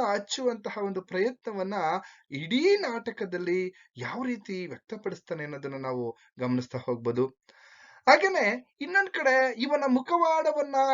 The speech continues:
ಕಳಚಿ ಬಿಡುತ್ತದೆ. ಎಲ್ಲೋ ಒಂದ್ ಕಡೆ ಕೆಲವೊಂದು ಪಾತ್ರ, ಅದ್ರೊಳಗೆ ಬಹು ಮುಖ್ಯವಾಗಿರ್ತಕ್ಕಂಥ ಪಾತ್ರ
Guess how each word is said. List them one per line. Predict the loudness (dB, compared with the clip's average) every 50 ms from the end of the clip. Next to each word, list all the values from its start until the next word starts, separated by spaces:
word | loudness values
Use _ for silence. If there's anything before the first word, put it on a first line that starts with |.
| 2 0
ಕಳಚಿ | 2 2 4 4 2 2 -2 -6 -6
ಬಿಡುತ್ತದೆ. | -4 -2 -2 -2 -2 _ -6 0 4 6 8 8 8
ಎಲ್ಲೋ | 6 4 2
ಒಂದ್ | -6 -6 -10
ಕಡೆ | -6 0 0 2 2 2 0 0 -2 _ 4
ಕೆಲವೊಂದು | 4 4 4 4 -8 -8 -6 -6 -8 -4
ಪಾತ್ರ, | 0 2 2 2 0 -2 -2 -2
ಅದ್ರೊಳಗೆ | 0 0 -2 -2 -4 -8 -10 -8 -8 -8 -8 -4 0
ಬಹು | 0 0 0
ಮುಖ್ಯವಾಗಿರ್ತಕ್ಕಂಥ | 0 -4 -6 -6 -4 -2 0 2 2 2 2 0 -4 -4 -6 -6 -6 -8 -8 -8 -8
ಪಾತ್ರ | -8 -4 -4 -4 -4 -2 -2